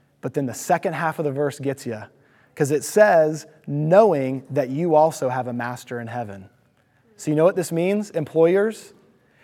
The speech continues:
Everything on the list for employees, you're on the hook for because you got a boss, and that's Jesus Christ.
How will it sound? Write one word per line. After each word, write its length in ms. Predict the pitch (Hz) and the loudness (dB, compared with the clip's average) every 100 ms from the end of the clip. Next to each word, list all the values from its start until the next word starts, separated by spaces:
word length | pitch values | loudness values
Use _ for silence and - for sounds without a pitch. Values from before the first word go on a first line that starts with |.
| _ _ - | _ _ 2
Everything 580 | 180 180 214 - 208 | 4 6 4 4 4
on 140 | 208 185 | 6 4
the 80 | 170 | 4
list 320 | 156 185 - | 4 2 0
for 180 | 185 170 | -2 0
employees, 640 | 151 160 160 190 208 165 | -2 0 0 2 -2 -4
you're 240 | 139 160 | -2 2
on 140 | 170 151 | 4 2
the 80 | 127 | 0
hook 200 | 160 - | -4 -4
for 380 | - 113 110 - _ _ - | -10 -10 -10 -16 _ _ -12
because 260 | 135 139 | -4 -4
you 80 | 143 | 0
got 140 | 160 | 2
a 60 | 127 | 2
boss, 560 | 127 113 104 - - _ _ _ _ _ _ _ _ _ - | 0 -2 -6 -16 -20 _ _ _ _ _ _ _ _ _ -8
and 80 | |
that's 160 | 131 135 | -6 -6
Jesus 340 | 127 123 110 | -8 -8 -10
Christ. 520 | - 113 131 113 - | -10 -10 -10 -16 -20